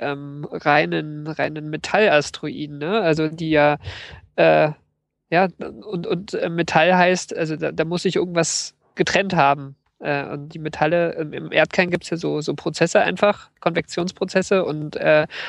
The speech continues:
auch chemische Prozesse, dass sich die Metalle trennen. Das funktioniert dadurch, dass, äh, das auch sehr lange, ähm, sozusagen der Körper sehr lange existiert und es einfach Zeit gibt für diese Prozesse.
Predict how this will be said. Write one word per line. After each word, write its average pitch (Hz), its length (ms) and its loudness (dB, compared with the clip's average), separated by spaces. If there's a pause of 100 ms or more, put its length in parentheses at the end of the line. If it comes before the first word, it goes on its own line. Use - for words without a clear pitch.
auch - 120 4
chemische 208 360 6
Prozesse, 208 520 2
dass 180 140 0
sich 185 120 -2
die - 100 -12
Metalle 180 400 0
trennen. 196 300 -2
Das 180 100 -2
funktioniert 170 580 -6 (460)
dadurch, 156 400 2
dass, - 360 -4 (580)
äh, 147 360 4 (180)
das 165 160 0
auch - 160 2
sehr 165 200 4
lange, 185 440 4 (320)
ähm, 156 280 -2
sozusagen 160 720 -2
der 170 100 -2
Körper 180 300 2
sehr 165 100 4
lange 165 280 2
existiert - 680 -4
und 165 240 -8
es - 160 -10
einfach 165 240 -4
Zeit - 280 0
gibt 214 160 -12
für 196 100 0
diese 196 180 -4
Prozesse. 185 540 0